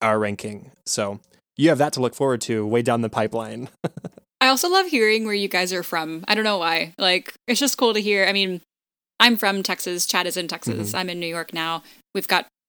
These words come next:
Speaker 2: Oregon. I mean, we've got people all over the place. We've got international listeners
Speaker 1: Mm-hmm.
Speaker 2: too. So, um, I just love, I love that. <laughs> Tell us, tell, tell us where you're from. <laughs>
Speaker 1: We've got a couple more voicemails that we're going to save for after the end credits.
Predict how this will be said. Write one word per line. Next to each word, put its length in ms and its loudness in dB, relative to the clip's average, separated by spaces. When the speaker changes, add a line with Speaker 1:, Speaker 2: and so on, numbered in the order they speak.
Speaker 2:
Oregon. 420 4
I 40 -2
mean, 100 0
we've 140 4
got 120 0
people 460 -4
all 140 0
over 100 -4
the 80 -4
place. 180 -4
We've 80 -2
got 140 2
international 520 0
listeners 400 -4
Speaker 1:
Mm-hmm. 120 -6
Speaker 2:
too. 100 -8
So, 240 -4
um, 440 0
I 60 4
just 160 -2
love, 320 -2
I 80 -4
love 180 -2
that. 200 -4
<laughs> 60 -4
Tell 160 2
us, 160 0
tell, 140 4
tell 160 2
us 80 0
where 100 4
you're 80 2
from. 220 -8
<laughs> 160 6
Speaker 1:
We've 140 4
got 160 6
a 40 2
couple 360 2
more 220 2
voicemails 400 0
that 80 0
we're 80 0
going 220 2
to 80 -4
save 320 0
for 200 0
after 540 0
the 420 -2
end 220 -2
credits. 520 -2